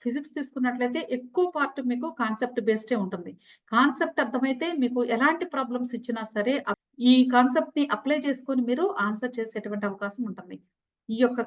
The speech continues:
కాన్సెప్ట్ బేస్డ్ లెర్నింగ్ చేసేటప్పుడు ఫార్ములాస్ అన్నీ కూడా లిస్ట్ అవుట్ చేసుకోండి.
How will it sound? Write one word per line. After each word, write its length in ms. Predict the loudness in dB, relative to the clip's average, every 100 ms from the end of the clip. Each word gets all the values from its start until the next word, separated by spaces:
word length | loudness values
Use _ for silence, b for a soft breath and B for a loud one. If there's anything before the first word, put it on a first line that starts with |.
| 2
కాన్సెప్ట్ 440 | 2 2 0 -2 4
బేస్డ్ 300 | 4 4 0 -2 -4 -12 _ 2
లెర్నింగ్ 380 | 4 6 6 6
చేసేటప్పుడు 560 | 2 0 -6 -8 -6 -2 -2 -4 _ _ _
ఫార్ములాస్ 580 | 4 6 4 0 0 0 -4
అన్నీ 220 | 0 0 0
కూడా 120 | -2 -2
లిస్ట్ 200 | -2 -4
అవుట్ 140 | -4 -4
చేసుకోండి. 480 | -4 -4 -6 -6